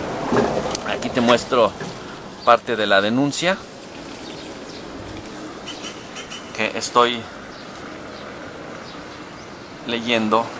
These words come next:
Le comento, la denuncia es para que el gobierno o alguien nos ayude. En el jardín de niños Miguel Hidalgo de la colonia La Aurora hay tres salones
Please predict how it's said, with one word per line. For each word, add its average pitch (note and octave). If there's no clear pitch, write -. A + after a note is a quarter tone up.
Le A#2
comento, D3+
la C3
denuncia C3+
es -
para B2
que C#3+
el C3+
gobierno C3+
o C3
alguien C3+
nos A#2
ayude. C#3+
En A#2+
el A2
jardín A#2+
de A#2+
niños B2+
Miguel A2+
Hidalgo B2
de A#2
la G#2
colonia A#2
La G#2+
Aurora A#2+
hay B2
tres C3
salones B2+